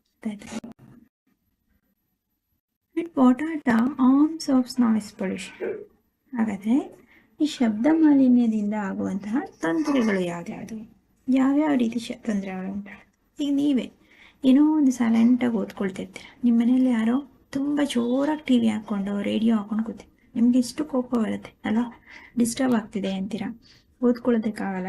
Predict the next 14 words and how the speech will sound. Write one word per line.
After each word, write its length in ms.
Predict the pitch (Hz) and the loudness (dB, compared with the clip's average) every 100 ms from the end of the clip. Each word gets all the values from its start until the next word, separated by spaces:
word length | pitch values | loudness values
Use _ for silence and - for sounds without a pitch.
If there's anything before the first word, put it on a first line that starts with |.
| 190 | -4
peace 280 | 226 240 240 | -2 -2 -2
of 200 | 240 233 | -4 -2
mind 300 | 214 202 196 | -2 -2 -2
ಇರಲ್ಲ, 260 | 196 185 185 - _ _ _ - _ _ _ 240 | -4 -6 -8 -12 _ _ _ -20 _ _ _ -2
ಆ, 140 | 226 | 2
ಎಲ್ಲೋ 240 | 220 254 | 4 4
ಹೊರಗಡೆ 320 | 254 214 214 202 | 2 2 0 -2
ಹೋಗ್ತೀರಾ, 640 | 190 - 196 185 - - _ - | -4 -8 -10 -8 -10 -12 _ -10
ಆ 20 | |
ರೀತಿ. 320 | 190 - - - _ _ _ _ _ 247 | -10 -10 -14 -18 _ _ _ _ _ -2
ಕೆಲವೊಂದ್ಸಲ 560 | 262 254 254 240 254 262 | 2 4 6 4 4 2
ಈ 20 | |
ಪಾರ್ಕ್ 440 | 254 226 226 226 220 | 2 0 0 0 -2
ಹೋಗ್ತೀವಿ, 540 | 185 185 185 175 | -2 -4 -8 -10